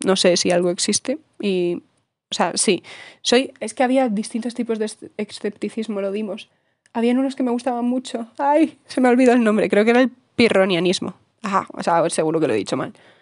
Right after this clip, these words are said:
Bueno, era una escuela porque el escepticismo básico es como nada existe y hay otra escuela que es no sé si algo existe.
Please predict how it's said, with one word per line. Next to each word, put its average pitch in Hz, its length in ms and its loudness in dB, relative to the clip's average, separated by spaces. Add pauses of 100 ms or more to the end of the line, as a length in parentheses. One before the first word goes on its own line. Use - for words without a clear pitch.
(260)
Bueno, 185 220 -6
era 185 240 0
una 208 140 -2
escuela 214 380 -2
porque 190 200 -4
el 175 60 -2
escepticismo 196 640 2
básico 202 320 2
es 196 80 2
como 185 240 2
nada 175 280 2
existe 202 560 -2 (380)
y 202 100 2
hay 175 220 0
otra 202 280 4
escuela 208 360 4
que 202 120 0
es - 200 -4 (560)
no 220 260 4
sé 220 180 4
si 226 140 2
algo 180 220 2
existe. - 480 -6